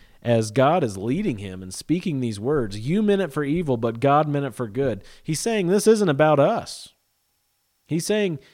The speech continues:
"God is doing something in the world to bring glory to his name, and you need to get yourself out of the way." <laughs> So, uh,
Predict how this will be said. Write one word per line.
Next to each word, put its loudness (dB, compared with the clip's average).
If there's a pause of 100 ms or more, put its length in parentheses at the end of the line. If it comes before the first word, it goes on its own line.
(460)
"God 0
is -4
doing 0
something -6
in -6
the -4
world -4
to -12
bring -8
glory -6
to -14
his -12
name, -16 (800)
and -10
you 0
need -6
to -12
get -8
yourself -8 (140)
out -8
of -8
the -8
way." -16 (200)
<laughs> -10 (920)
So, -2 (100)
uh, -4